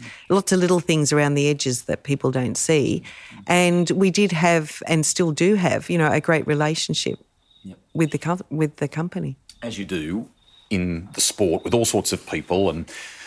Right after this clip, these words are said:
Speaker 2: over time I've known you to,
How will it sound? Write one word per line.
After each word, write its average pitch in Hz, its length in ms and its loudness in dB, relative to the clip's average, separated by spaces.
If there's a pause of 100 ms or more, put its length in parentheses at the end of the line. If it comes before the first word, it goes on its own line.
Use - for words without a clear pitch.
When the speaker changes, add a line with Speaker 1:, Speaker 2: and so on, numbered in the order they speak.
(680)
Speaker 2:
over 107 220 4
time 92 340 2
I've 82 160 2
known 95 220 2
you 90 100 0
to, 82 420 -2